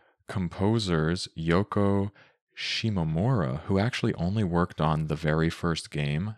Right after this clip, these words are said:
and composed almost every single track for it, and then left Capcom to go to Square.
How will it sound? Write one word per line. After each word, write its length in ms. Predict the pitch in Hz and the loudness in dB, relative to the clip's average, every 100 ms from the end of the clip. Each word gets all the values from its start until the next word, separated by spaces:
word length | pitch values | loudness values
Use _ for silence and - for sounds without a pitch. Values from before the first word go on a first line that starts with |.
| - | -6
and 180 | 82 78 | -6 -6
composed 640 | 78 - 85 78 78 - _ - | -8 -4 -2 0 -4 -8 _ -4
almost 440 | 82 95 95 - | 0 2 0 0
every 280 | 82 73 78 | -2 0 -2
single 320 | - 80 76 | -2 -4 -4
track 400 | 69 - 69 76 | -6 -6 -6 -6
for 260 | - - 65 | -8 -8 -6
it, 140 | 67 - - | -6 -10 -12
and 240 | 80 80 | -8 -6
then 380 | 73 76 73 69 - _ | -4 -4 -4 -6 -10 _
left 440 | 76 76 78 - - | -8 -4 -4 -8 -10
Capcom 580 | 64 - - 71 67 | -10 -10 -8 -6 -6
to 100 | - | -8
go 140 | - 65 | -6 -6
to 80 | 65 | -6
Square. 500 | - 117 113 117 | -8 -8 -8 -10